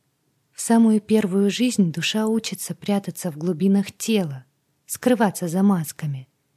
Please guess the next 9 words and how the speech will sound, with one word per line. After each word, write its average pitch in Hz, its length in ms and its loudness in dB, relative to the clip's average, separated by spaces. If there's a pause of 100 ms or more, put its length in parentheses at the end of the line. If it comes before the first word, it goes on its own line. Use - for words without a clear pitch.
(200)
а - 80 -10
показывает 165 680 -6
себя 170 280 -4
настоящую 170 1080 -6
только 247 320 0
рядом 180 400 0
с - 160 -10
любимым 180 420 0
человеком. 160 920 -6